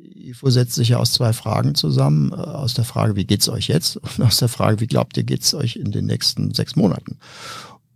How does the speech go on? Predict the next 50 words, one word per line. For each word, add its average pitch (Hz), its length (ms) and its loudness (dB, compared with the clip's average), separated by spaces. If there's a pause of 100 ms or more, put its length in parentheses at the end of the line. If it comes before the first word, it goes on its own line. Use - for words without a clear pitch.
(100)
Und, 127 540 2
ähm, 120 580 6 (100)
diese 120 400 2
Frage, 120 540 2 (220)
„Wie 123 320 -6
geht's 127 200 2
euch 117 100 2
in 113 80 4
den 113 40 2
letzten 113 260 0
sechs 110 220 0
Monaten?“, 147 560 0
die 101 180 0
war - 140 0
auch - 60 0
in 113 80 6
der 107 80 4
letzten - 280 -2
ifo-Umfrage 117 960 0 (220)
weiterhin 110 420 2
unter 120 320 2
tiefst. - 440 0
Also 98 160 -6
da - 80 -6
hat 95 100 -6
sich 90 120 -2
nichts 151 180 2
getan, - 280 -4
sondern 107 240 0
es - 200 0
wurde 127 180 6
die 113 80 0
Lagebeurteilung, - 1000 -2 (580)
die 95 120 0
wurde 107 160 6
nach 104 160 2
oben 107 240 4
genommen. 85 320 -4
Und 98 80 -6
das - 200 0
können 98 180 2
wir - 60 -2
irgendwie - 280 -8
nicht 101 240 -4
nachvollziehen, - 540 2
weil 80 100 -2
die 85 80 -4
aktuellen - 400 -4
Wirtschaftsdaten - 680 -4
eben 85 300 -8